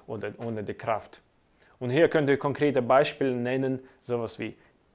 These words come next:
Technik, Elektronik, ein Auto, der an sich gut ist. Wenn aber was falsch ist, wenn die Kraft fehlt, könnte wirklich frustrierend sein. Und die, die was versucht haben zu reparieren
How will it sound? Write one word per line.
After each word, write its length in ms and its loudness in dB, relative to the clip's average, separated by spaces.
Technik, 720 2
Elektronik, 1040 -2
ein 300 -10
Auto, 600 2
der 100 -18
an 80 -10
sich 380 -4
gut 240 -2
ist. 340 -2
Wenn 160 -4
aber 240 0
was 180 -6
falsch 420 2
ist, 220 -8
wenn 140 -6
die 140 -8
Kraft 420 0
fehlt, 400 -4
könnte 320 -6
wirklich 680 0
frustrierend 800 -2
sein. 340 -8
Und 200 -4
die, 180 0
die 200 0
was 160 -4
versucht 440 -6
haben 200 -6
zu 340 -4
reparieren 920 -4